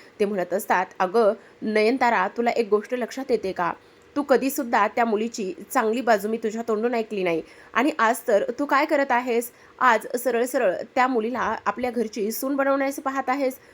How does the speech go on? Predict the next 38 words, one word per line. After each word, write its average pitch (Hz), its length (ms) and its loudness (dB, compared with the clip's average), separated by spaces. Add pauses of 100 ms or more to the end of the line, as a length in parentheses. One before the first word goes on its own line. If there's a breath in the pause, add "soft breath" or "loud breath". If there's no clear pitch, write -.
(200 loud breath)
अगं, 254 300 4
अशाने 262 420 0
काय 254 180 0
होणार 277 240 0
आहे? 180 120 0 (120)
आपल्या 254 220 0
मुलीचं, 254 460 -2 (100)
आपल्या 240 260 0
मुलाचं 233 360 0
आयुष्य 240 380 0 (360 loud breath)
उद्ध्वस्त 294 440 0
होईल. 214 360 0 (300 loud breath)
तू 277 40 4
असं 311 180 2
का 285 180 2
करतेस? 262 480 -2
प्लीज 302 300 0
असं 285 180 -6
काही 226 180 0
करू 190 220 -4
नको." 180 300 0 (320 loud breath)
त्यावर 220 400 2
नयनतारा 220 400 -4
म्हणत 190 240 -4
असते, 175 340 -2 (280 loud breath)
"मी 269 180 0
जो 240 140 -2
काही 254 200 -4
निर्णय 202 320 -2
घेते 220 260 -4
तो 196 120 -4
अगदी 202 680 -4
ह्या 233 180 -6
घराच्या 214 500 0 (280 loud breath)
इज्जतीसाठी 233 800 -4 (280 loud breath)
आणि 269 160 2
ह्या 294 100 0
घराला 233 500 0